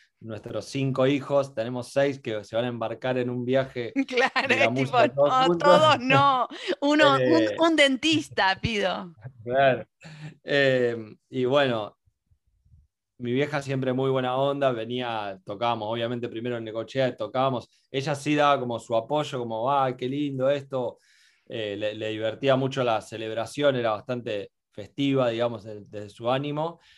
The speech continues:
Speaker 1: y, y venía pleno y, y acompañaba con, con alegría, pero no, no,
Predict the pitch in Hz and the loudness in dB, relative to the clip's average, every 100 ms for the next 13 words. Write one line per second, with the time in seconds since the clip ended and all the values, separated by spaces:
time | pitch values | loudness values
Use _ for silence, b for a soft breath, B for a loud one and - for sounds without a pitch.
0 | b _ 143 131 120 110 104 - 110 110 | b _ -4 -2 0 -2 -8 -10 -10 -6
1 | 113 135 139 135 139 151 160 147 117 104 | -4 0 -2 0 -2 -2 -2 -2 -4 -6
2 | 113 104 98 110 107 113 131 147 135 117 | -10 -10 -8 -10 -6 -4 0 2 2 0
3 | 110 107 - 104 107 110 123 143 156 156 | -6 -12 -12 -10 -8 -6 -4 0 0 0
4 | - _ _ _ _ _ _ _ 110 113 | -4 _ _ _ _ _ _ _ -4 -2
5 | 110 107 107 127 123 120 120 | -2 -2 -6 -4 -6 -6 -12